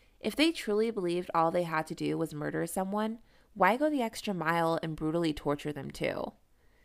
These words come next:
We may never know, and we hope that no one ever has to endure this false ritual again.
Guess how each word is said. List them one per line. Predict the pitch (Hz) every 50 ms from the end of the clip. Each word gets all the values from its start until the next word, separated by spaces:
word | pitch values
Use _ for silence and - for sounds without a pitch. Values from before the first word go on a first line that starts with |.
| _ _ _ _
We | 202 214 240
may | 294 339 349
never | 339 311 269 262 233
know, | 208 170 165 156 156 160 165 170 175 185 - -
and | - 180 180
we | 185 202 190
hope | 170 - 180 175 196 -
that | - 180 165 160
no | 160 165 165
one | 165 170 160 - -
ever | 156 160 160 160 160
has | 165 151 151 156 - -
to | - 160 156
endure | 160 160 - 151 143 156
this | 151 135 - -
false | - - - 147 143 147 -
ritual | - - - - - - - -
again. | - - - - - - - 226 214